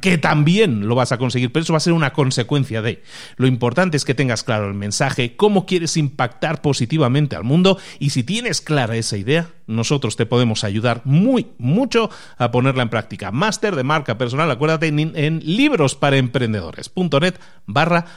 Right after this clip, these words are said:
marca puedes, eh, reservar tu hora, eh, tu, tu entrevista conmigo, pues para ver si estamos alineados y podemos trabajar juntos. El máster empieza el uno de julio, de junio, perdona, el primero de junio, por lo tanto tienes muy pocas semanas para ponerte en marcha,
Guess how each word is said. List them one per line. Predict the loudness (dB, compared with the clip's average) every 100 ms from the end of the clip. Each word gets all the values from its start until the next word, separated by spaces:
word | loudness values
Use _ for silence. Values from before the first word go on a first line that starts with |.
| -10
marca | -2 2 2 2 0 0 0
puedes, | -2 0 -2 -4
eh, | -6 -4 -2 -4
reservar | -2 0 2 4 2 -2 -4
tu | 2 4
hora, | 6 4 2 0
eh, | -4 -2 -4
tu, | -4 0 0
tu | 0 2 4
entrevista | 4 4 2 2 2 0
conmigo, | 2 2 2 2 0 -4 -18 -8
pues | -4
para | 0 0
ver | 2
si | 0
estamos | 2 0 2
alineados | 2 2 0 0
y | -2
podemos | -2 -2 -4
trabajar | -6 -6 -6
juntos. | -8 -8 -6 -2
El | 0 0
máster | 0 2 2 2 2
empieza | 2 2 0 -2 0
el | 2 2 0 0
uno | 0 0 -4 -2
de | -2
julio, | 0 0 0 0 0
de | 0
junio, | 4 4 4 4 2
perdona, | 0 2 2
el | 2
primero | 0 2 2
de | 2
junio, | 2 0 0 -2 -18 -4
por | 0
lo | 2
tanto | 2 2 0
tienes | 0 -2 0
muy | 4 6 4
pocas | 4 0 0
semanas | 0 0 0 -2
para | -2 0 0 -2 -4
ponerte | -4 -2 -2 -2
en | -4
marcha, | -2 -2 0 -2